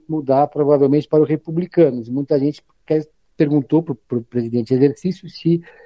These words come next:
isso significava que a pasta ia mudar de titular. Ele falou que não, não vai ter reforma,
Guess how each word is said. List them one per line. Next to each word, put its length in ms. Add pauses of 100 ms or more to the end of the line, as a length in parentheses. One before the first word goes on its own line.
(160)
isso 120
significava 560
que 120
a 60
pasta 420
ia 120
mudar 500
de 140
titular. 560
Ele 280
falou 260
que 140
não, 220
não 140
vai 140
ter 140
reforma, 540